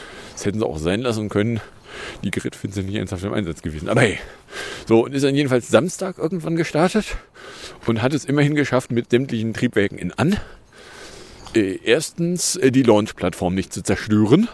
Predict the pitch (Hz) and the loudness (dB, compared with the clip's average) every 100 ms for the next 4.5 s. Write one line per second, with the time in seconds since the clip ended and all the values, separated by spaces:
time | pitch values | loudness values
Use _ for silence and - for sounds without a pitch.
0 | - - - - - - - 85 - - | -10 -20 -20 -20 -16 -16 -10 -8 -6 0
1 | 104 92 107 95 101 113 104 - 95 95 | 0 2 0 0 0 0 -2 -2 2 2
2 | 110 151 139 - - - 139 170 - - | 0 -2 -4 -6 -8 0 0 0 -8 -12
3 | - - - - - - - 135 - 156 | -16 -20 -18 -18 -20 -20 -4 -2 0 -2
4 | - 170 - 135 113 | -2 -4 -4 -4 -4